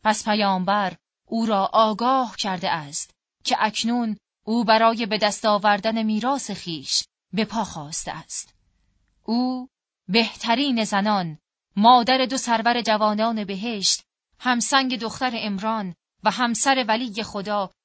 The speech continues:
و پدرش خاتم انبیاست. سوگند به خدا، پدرش بر او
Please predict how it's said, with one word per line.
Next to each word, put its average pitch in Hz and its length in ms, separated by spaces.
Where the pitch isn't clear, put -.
و 208 120
پدرش 247 520
خاتم 254 480
انبیاست. 180 920
سوگند 247 720
به 214 80
خدا، 226 520
پدرش 226 500
بر 208 200
او 220 320